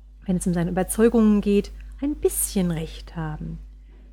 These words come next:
Jeder möchte wegen seiner Intelligenz, seiner Ideen und Meinungen akzeptiert und anerkannt werden.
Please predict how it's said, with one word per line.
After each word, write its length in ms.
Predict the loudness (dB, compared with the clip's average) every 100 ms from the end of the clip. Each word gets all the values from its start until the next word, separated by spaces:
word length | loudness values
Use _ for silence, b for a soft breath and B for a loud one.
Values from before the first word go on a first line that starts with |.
| 4
Jeder 240 | 6 8
möchte 420 | 8 6 2 0 2
wegen 200 | 2 2
seiner 200 | 2 0
Intelligenz, 720 | 0 0 -2 2 4 4 4
seiner 240 | 4 2 4
Ideen 460 | 2 4 4 6
und 180 | 6 4
Meinungen 640 | 4 4 6 4 4 0 -2
akzeptiert 840 | -4 -4 -4 -2 -4 -2 0 0
und 60 | -2
anerkannt 640 | 0 0 0 -4 -6 -6
werden. 420 | -6 -6 -6 -8